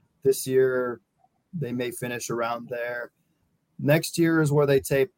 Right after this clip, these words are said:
probably that next step. Uh, they could finish this class pretty strong. We'll see. But, uh, to be, to be a great team, you gotta recruit at a top fifteen, top ten level. Uh,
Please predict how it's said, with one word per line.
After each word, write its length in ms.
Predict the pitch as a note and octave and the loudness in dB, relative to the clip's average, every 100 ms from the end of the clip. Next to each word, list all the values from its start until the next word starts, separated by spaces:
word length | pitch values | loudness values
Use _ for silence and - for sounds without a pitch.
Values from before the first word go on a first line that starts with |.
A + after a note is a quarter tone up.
| _ _ _ _ | _ _ _ _
probably 300 | C3+ C3+ C#3 | 2 4 4
that 180 | C3+ C#3+ | 2 0
next 280 | C#3+ - - | -2 -2 -2
step. 340 | D3 C#3+ C#3+ _ _ _ | 0 2 -2 _ _ _
Uh, 220 | B2 A#2 A2+ | -6 -4 -2
they 120 | C3 | -4
could 280 | - D3 C3+ | 0 0 0
finish 320 | C3+ C3 - | -2 -6 -6
this 160 | B2+ - | -10 -6
class 300 | B2 A#2+ - | -4 -4 -6
pretty 260 | - B2 | -10 -10
strong. 440 | - - A#2 A#2 A2+ | -8 -6 -6 -6 -12
We'll 200 | B2 B2 | -16 -12
see. 380 | - - A#2+ A#2 - | -10 -10 -10 -12 -4
But, 180 | A2+ - _ _ _ _ _ _ | -4 -4 _ _ _ _ _ _
uh, 100 | - - _ | -10 -10 _
to 60 | C#3 | 0
be, 260 | F3 F3+ - - D3 | 4 6 4 -4 -4
to 100 | D3 | 2
be 160 | E3 | 4
a 40 | E3+ | 6
great 220 | D#3 D3 | 6 4
team, 420 | - C#3 C#3 C3 | 2 0 0 -2
you 80 | B2 | -2
gotta 280 | C3 B2+ A#2 _ | 2 4 2 _
recruit 320 | C3 B2 C3 A#2+ | -8 -6 -4 -4
at 80 | |
a 80 | A#2 | -4
top 320 | A2 A#2+ A#2 - | -4 -6 -6 -8
fifteen, 560 | A#2 - A#2+ A#2 A2+ | -14 -12 -12 -14 -16
top 280 | - A#2 A2+ | -12 -12 -10
ten 220 | - A2+ | -10 -4
level. 500 | A#2 A#2 A#2 A#2+ A#2 - _ _ _ - | 2 2 4 2 0 -6 _ _ _ -4
Uh, 300 | A#2 A2 | 2 2